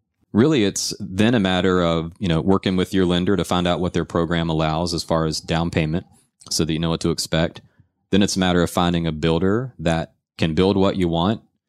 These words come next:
and, and that the lender approves as well. So in a lot of cases, the lender has to approve the builder that you want to use. So definitely important if you're gonna build a home to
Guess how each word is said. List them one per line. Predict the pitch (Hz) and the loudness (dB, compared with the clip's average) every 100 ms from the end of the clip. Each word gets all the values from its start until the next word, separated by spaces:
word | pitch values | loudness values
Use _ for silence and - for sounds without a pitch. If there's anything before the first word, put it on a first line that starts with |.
| _ _ | _ _
and, | - 82 82 80 _ _ _ - | -2 2 2 0 _ _ _ 0
and | 90 | 0
that | 92 | 2
the | 95 | 0
lender | 85 101 135 87 87 | 2 2 2 2 0
approves | 87 - 98 87 | -4 -2 0 0
as | 82 78 | -2 0
well. | 95 76 78 - | 0 0 -4 -10
So | - 90 | -4 -2
in | 85 | 0
a | |
lot | 90 101 | 2 0
of | - | 0
cases, | 104 104 87 80 78 | 0 0 -2 -2 -2
the | 85 | 0
lender | 90 110 85 82 82 _ | 2 2 2 0 -2 _
has | - 90 - | -4 -2 -2
to | - 82 82 78 _ - | 0 0 0 -2 _ -12
approve | - - 127 110 | -6 2 4 6
the | 85 | 2
builder | 78 85 78 80 | 2 2 2 2
that | 82 | 2
you | 90 | 2
want | 85 85 - | 0 0 -2
to | 82 | -2
use. | 80 76 73 - - - - - - | -2 -2 -6 -10 -12 -20 -20 -20 -6
So | - 82 | 0 0
definitely | 78 90 104 - 107 92 | 0 -2 -2 0 0 0
important | 90 80 95 76 85 | -2 -2 -2 -2 -4
if | - | 0
you're | 85 | 2
gonna | 82 | 2
build | 76 85 90 | 4 2 2
a | |
home | 95 98 98 98 | 0 -2 -4 -6
to | - 82 80 | -2 0 -2